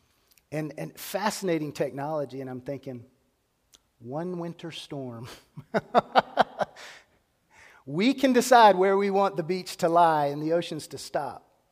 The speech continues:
but the Lord is the one who ultimately determines that.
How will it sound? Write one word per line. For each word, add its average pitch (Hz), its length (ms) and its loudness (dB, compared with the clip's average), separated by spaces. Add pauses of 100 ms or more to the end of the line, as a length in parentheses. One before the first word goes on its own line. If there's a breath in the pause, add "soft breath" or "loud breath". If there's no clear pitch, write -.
(560)
but 127 160 -14
the 139 80 -10
Lord 131 480 -8 (580)
is 123 120 -16
the 131 60 -10
one 135 200 -10
who 131 160 -10
ultimately 120 680 -14 (420)
determines 123 680 -12
that. 95 260 -20